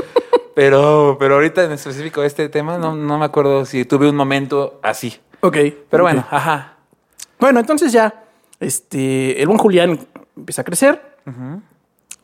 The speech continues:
Speaker 2: Y, este, pues muy joven, eh, algo así como a los veinte, veintiuno,
Speaker 1: Ok.
Speaker 2: su papá muere.
Speaker 1: Uh.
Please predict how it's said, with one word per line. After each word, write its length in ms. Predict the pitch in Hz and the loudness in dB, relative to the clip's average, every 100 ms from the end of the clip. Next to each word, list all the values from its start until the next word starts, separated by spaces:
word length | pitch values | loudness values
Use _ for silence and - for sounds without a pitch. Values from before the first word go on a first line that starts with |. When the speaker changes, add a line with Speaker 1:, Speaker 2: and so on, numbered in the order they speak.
| - - - - _ | -20 -20 -20 -20 _
Speaker 2:
Y, 560 | 208 220 214 226 247 - | 0 4 6 6 4 2
este, 1300 | 170 151 - - - 151 147 147 143 143 143 139 135 - | 0 0 -2 -4 -2 2 4 4 4 4 2 2 0 0
pues 120 | 175 | 2
muy 160 | 214 277 | 4 4
joven, 520 | - 226 196 247 339 _ _ _ _ _ _ - | 4 2 2 -2 -6 _ _ _ _ _ _ -8
eh, 600 | 107 110 117 - - - - _ _ _ _ _ | -4 -2 -2 -4 -6 -8 -14 _ _ _ _ _
algo 160 | - 160 | -4 0
así 140 | 170 | 0
como 160 | 160 190 | 2 0
a 40 | |
los 160 | 165 131 | 0 -2
veinte, 300 | 131 165 277 | -2 0 2
veintiuno, 440 | 233 220 254 403 - - - | 2 4 4 2 -4 -16 -12
Speaker 1:
Ok. 200 | 113 110 131 165 _ _ _ - - | -8 -4 -4 -6 _ _ _ -14 -2
Speaker 2:
su 100 | - | 0
papá 180 | 139 - | 2 0
muere. 340 | 147 170 147 143 - _ _ _ | 2 2 0 -4 -14 _ _ _
Speaker 1:
Uh. 380 | 117 113 110 | -4 -4 -4